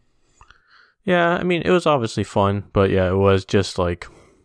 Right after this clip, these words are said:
weird to, like, it's just weird. Like, it's the most sort of, uh, 'cause it's like I'm still here, but I was just doing other stuff. Um, I don't know.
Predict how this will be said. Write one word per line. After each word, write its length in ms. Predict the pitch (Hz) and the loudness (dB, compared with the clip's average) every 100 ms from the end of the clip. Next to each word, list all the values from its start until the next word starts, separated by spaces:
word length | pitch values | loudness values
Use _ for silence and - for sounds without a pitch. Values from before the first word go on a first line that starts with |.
| _ _ _ _ _ - - _ _ _ _ _ _ _ _ _ - | _ _ _ _ _ -18 -18 _ _ _ _ _ _ _ _ _ -12
weird 460 | 104 98 95 95 - | -6 -2 -2 -2 -2
to, 340 | 113 95 95 147 | 0 2 0 -4
like, 180 | 160 | -4
it's 100 | 139 | -2
just 240 | 147 135 - | 0 -2 0
weird. 220 | 95 95 - | -2 -2 -2
Like, 180 | 101 104 | -2 -2
it's 140 | - | -4
the 60 | 101 | -2
most 280 | 98 95 | -2 -2
sort 260 | - 98 95 | -4 -4 -2
of, 320 | 92 92 - _ _ _ _ _ _ _ _ _ _ _ _ _ _ _ _ 120 | -2 -4 -12 _ _ _ _ _ _ _ _ _ _ _ _ _ _ _ _ -4
uh, 320 | 98 95 95 | -2 -2 -4
'cause 220 | 151 147 | -2 0
it's 160 | 139 165 | 0 0
like 80 | 151 | 0
I'm 120 | 135 | 0
still 200 | - 139 | -2 -2
here, 540 | - 127 127 147 147 _ _ - | 0 2 2 2 -2 _ _ -4
but 140 | 113 | 0
I 180 | 110 104 | 2 2
was 360 | 101 101 92 - | 0 -2 -4 -6
just 240 | 110 - | -6 -2
doing 280 | 110 107 104 | 0 0 0
other 160 | 101 98 | -2 -4
stuff. 520 | - 104 104 - - _ _ - _ _ _ _ _ | -2 0 0 -4 -20 _ _ -20 _ _ _ _ _
Um, 580 | 104 95 90 92 92 90 - _ _ _ _ _ _ _ _ - | -6 -4 -4 -4 -4 -6 -12 _ _ _ _ _ _ _ _ -4
I 120 | 104 | -2
don't 100 | 87 | -2
know. 140 | 90 | -8